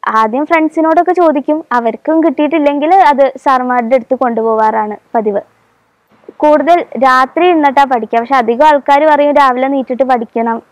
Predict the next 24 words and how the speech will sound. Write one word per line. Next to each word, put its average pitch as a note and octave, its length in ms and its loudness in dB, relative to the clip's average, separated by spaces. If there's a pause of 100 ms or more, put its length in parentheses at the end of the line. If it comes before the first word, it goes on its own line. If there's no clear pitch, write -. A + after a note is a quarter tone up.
അത് A#3 140 -2
എനിക്ക് D4 240 0
കഴിഞ്ഞിട്ടില്ല A3 580 0
ഇതുവരെ. G#3 300 -2 (380)
പിന്നെ D#4 180 2
എപ്പോഴും F#4+ 400 0 (380)
സ്വന്തമായിട്ടുള്ള F4+ 760 2
ഒരു F#4 120 2
രീതിയിൽ D4+ 540 2 (340)
പഠിക്കുമ്പോൾ C#4+ 640 2
തന്നെ D4 140 2
അത് C#4+ 100 6
രസമാവുള്ളൂ. B3 720 2 (400)
അതായത് C#4 220 4
വേറൊരാൾ D#4+ 680 4
പറഞ്ഞു D4+ 320 0
തന്ന F4 180 2
രീതി D4+ 340 0
ഫോളോ D4 400 2
ചെയ്ത് D4+ 280 2
പഠിച്ചുകൊണ്ട് C#4+ 540 0
വലിയ C4+ 200 4
കാര്യം A#3+ 320 0
ഉണ്ടാവില്ല. G#3+ 460 -4